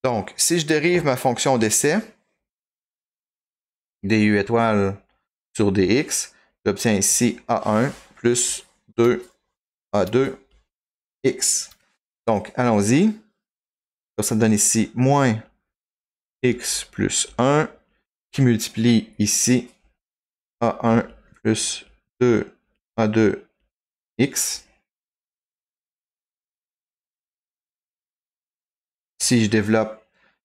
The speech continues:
cela, donc je vais, je, et ça, pardon, et ça, j'évalue ça en x égale deux.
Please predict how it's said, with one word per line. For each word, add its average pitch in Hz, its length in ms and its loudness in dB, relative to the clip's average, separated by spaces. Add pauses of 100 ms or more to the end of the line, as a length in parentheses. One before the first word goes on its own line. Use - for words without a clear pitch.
cela, 110 460 0
donc 110 200 0
je 104 80 0
vais, 104 220 2
je, 107 320 0 (800)
et 107 100 2
ça, 131 220 0
pardon, 101 360 -8 (200)
et 107 40 -8
ça, 127 160 2
j'évalue 104 320 2
ça - 320 -2
en - 280 -4
x - 420 -4 (680)
égale 101 320 -2
deux. - 180 -6